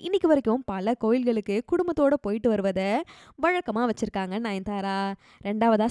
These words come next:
சமந்தா. நடிகை சமந்தா தெலுங்குல முன்னணி ஹீரோயினா இருந்தாலுமே, இவங்களுடைய சொந்த ஊர் சென்னையை சேர்ந்த பல்லாவரம் தான். இவங்க கிறிஸ்துவ மதத்தை சேர்ந்தவங்க. நடிகர் சித்தார்த்தை காதலிச்சிட்டு இருக்கும்போதே இவங்க இந்து மதத்துக்கு மாறிட்டாங்க. அதுக்கப்புறமா இன்னைக்கு வரைக்குமே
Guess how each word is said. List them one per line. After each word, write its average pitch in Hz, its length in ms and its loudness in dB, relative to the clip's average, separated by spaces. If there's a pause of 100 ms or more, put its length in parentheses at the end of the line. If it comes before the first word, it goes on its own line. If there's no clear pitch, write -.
(100)
சமந்தா. 196 440 -4 (120)
நடிகை 320 380 2
சமந்தா 226 380 -2 (140)
தெலுங்குல 220 460 0 (100)
முன்னணி 370 400 0
ஹீரோயினா 240 440 0 (100)
இருந்தாலுமே, 208 500 0 (220)
இவங்களுடைய 349 300 2 (280)
சொந்த 202 240 -2 (100)
ஊர் 202 180 2
சென்னையை 349 400 -2
சேர்ந்த 226 280 -2
பல்லாவரம் 196 600 -2
தான். 196 160 -4 (280)
இவங்க 339 400 6
கிறிஸ்துவ 262 440 2
மதத்தை 220 360 0
சேர்ந்தவங்க. 202 440 -2 (280)
நடிகர் 208 480 -2
சித்தார்த்தை 202 500 -2 (140)
காதலிச்சிட்டு 330 500 2
இருக்கும்போதே 233 460 4 (200)
இவங்க 196 280 -4 (140)
இந்து 254 260 0
மதத்துக்கு 220 460 0
மாறிட்டாங்க. 190 460 -4 (540)
அதுக்கப்புறமா 294 600 0 (140)
இன்னைக்கு 214 360 -4
வரைக்குமே 214 360 -2